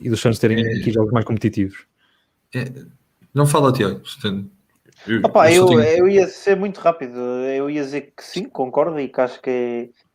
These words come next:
Speaker 3: quase de caras, eh, com os seus Jazz, a não ser que haja mesmo uma grande surpresa, mas até em termos de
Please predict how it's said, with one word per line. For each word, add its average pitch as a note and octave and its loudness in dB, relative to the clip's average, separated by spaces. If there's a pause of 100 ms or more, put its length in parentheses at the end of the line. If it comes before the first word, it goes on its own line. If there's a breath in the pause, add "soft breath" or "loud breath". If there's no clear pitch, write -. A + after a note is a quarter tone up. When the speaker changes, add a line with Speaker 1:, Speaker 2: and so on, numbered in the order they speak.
(120)
Speaker 3:
quase B2 -2
de - -20
caras, B2 0 (140)
eh, B2+ 0
com B2+ -6
os B2 -12
seus B2 -2
Jazz, C3 0
a C#3 0
não C3+ -2
ser C#3+ -2
que D3 2
haja C3+ 0
mesmo C#3 -4
uma C#3+ -4
grande C3+ 0
surpresa, C3+ -2
mas B2 -6
até C3 0
em C#3 -6
termos C3 -8
de B2 -4